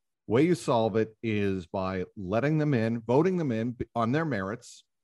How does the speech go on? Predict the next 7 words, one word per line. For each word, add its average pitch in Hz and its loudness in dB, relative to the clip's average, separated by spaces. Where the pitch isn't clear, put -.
and 117 4
then 113 4
on 117 -2
their 160 -2
plaque 101 -6
indicating 107 -2
what 107 -2